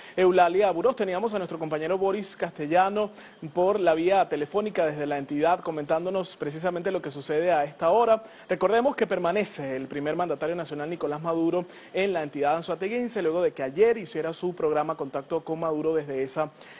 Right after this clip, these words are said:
entidad. Allí anunciaba, por ejemplo, en materia educativa, que un total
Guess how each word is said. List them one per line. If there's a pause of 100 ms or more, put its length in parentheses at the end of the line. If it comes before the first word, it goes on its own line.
(140)
entidad.
Allí
anunciaba, (420)
por
ejemplo,
en
materia
educativa,
que
un
total